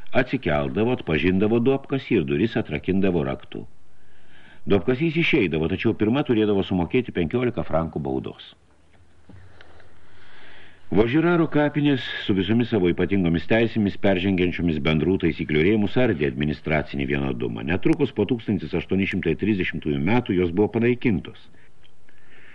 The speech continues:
Jų vietoje atsirado Monparnaso kapinės, vadinamos rytų kapinėmis –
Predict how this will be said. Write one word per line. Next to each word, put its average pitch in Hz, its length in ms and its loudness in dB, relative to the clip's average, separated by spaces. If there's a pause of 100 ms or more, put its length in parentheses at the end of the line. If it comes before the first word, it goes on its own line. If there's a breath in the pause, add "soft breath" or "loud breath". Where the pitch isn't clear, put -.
(140 loud breath)
Jų 113 160 2
vietoje 139 300 2
atsirado 127 420 2
Monparnaso 127 720 0
kapinės, 92 560 0
vadinamos 78 480 2 (240)
rytų 104 400 2
kapinėmis – 64 600 -2